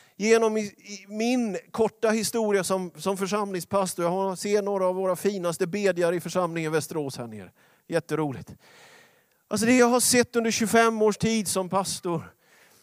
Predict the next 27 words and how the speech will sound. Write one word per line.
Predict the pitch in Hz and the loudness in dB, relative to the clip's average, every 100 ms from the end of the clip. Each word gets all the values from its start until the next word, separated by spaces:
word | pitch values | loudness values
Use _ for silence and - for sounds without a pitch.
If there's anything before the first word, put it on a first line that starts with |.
| _ | _
det | 170 214 233 | 6 8 10
är | 226 226 | 8 4
på | - | 2
ett | 233 214 | 0 0
sätt | - 214 | -2 -2
kanske | - 220 208 214 | 0 0 0 0
naivt | 214 214 214 214 160 - - | 4 4 4 2 -4 -8 -6
och | 202 | 0
det | 214 | 2
kanske | 202 226 208 220 | 2 0 2 4
är | 220 214 | 4 4
utopiskt, | 214 226 226 - 208 214 | 2 0 0 -2 -6 0
romantiskt, | 220 214 208 196 208 175 | 2 2 0 -2 -6 0
banalt. | 202 208 202 202 147 107 - - - _ _ _ _ | 2 4 2 2 0 -2 -12 -20 -20 _ _ _ _
Men | 185 220 | 4 6
jag | 202 208 233 | 6 4 4
tror | 208 226 302 | 4 4 4
verkligen | 233 233 - 208 151 _ _ _ _ - | 0 -4 -6 -16 -18 _ _ _ _ 2
att | 254 | 6
om | 247 | 6
bara | 240 262 214 | 8 8 8
alla | 247 269 214 | 6 4 2
blir | 220 226 | 2 0
döpta | 220 240 - 160 | 4 2 2 0
i | 165 | 0
helig | - 208 127 143 | 0 -4 -4 -4
ande | 160 | -4